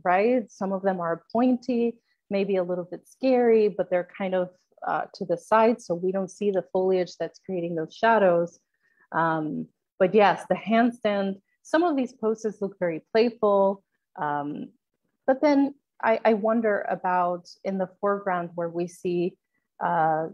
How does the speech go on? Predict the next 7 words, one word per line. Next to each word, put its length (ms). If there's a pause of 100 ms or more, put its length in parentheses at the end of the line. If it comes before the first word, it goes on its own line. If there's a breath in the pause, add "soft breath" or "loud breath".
the 80
young 540 (260)
child 440
sitting 440
there 240
by 120
himself, 600